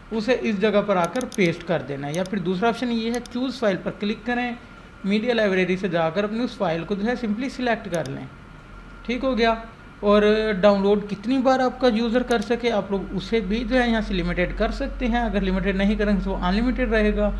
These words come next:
Download expiry भी जो है, यहाँ पर मैंने one eighty days लिखा है, अगर मैं इसे remove कर दूँ, तो never,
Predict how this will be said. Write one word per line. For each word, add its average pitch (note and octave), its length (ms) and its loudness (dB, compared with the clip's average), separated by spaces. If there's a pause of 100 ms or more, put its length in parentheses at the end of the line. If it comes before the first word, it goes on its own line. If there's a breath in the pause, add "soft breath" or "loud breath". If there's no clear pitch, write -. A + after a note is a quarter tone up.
(320 loud breath)
Download G3+ 360 6
expiry G3 640 0
भी A#3+ 140 -2
जो A3+ 140 0
है, G#3 220 4
यहाँ G3+ 160 2
पर F#3+ 140 -2
मैंने G3 200 -2
one F#3 480 0
eighty F#3 240 -2
days G#3 240 4
लिखा G#3 220 -2
है, G3+ 60 0
अगर G3 80 -2
मैं G3+ 100 0
इसे G#3 140 0
remove F#3+ 280 0
कर G3 160 2
दूँ, F#3+ 140 0
तो G3 100 0
never, D3 400 0